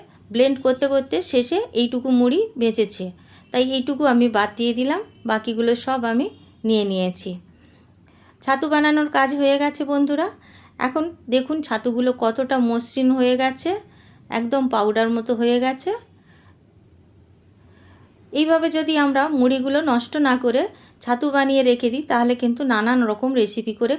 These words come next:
খাওয়া যেতে পারে। দেখুন আমি এতটা ছাতু বানিয়ে নিয়েছি। আর ছাতু এমনিতেও আমরা খেতে পারি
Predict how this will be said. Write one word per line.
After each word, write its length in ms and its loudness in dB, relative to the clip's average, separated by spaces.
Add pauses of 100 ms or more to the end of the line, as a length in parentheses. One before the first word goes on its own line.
খাওয়া 240 0
যেতে 260 -4
পারে। 260 -6 (460)
দেখুন 300 0
আমি 240 2 (200)
এতটা 360 -2
ছাতু 320 -4
বানিয়ে 380 0
নিয়েছি। 340 0 (920)
আর 200 0
ছাতু 340 -2 (160)
এমনিতেও 460 2
আমরা 280 4 (1080)
খেতে 260 0
পারি 280 0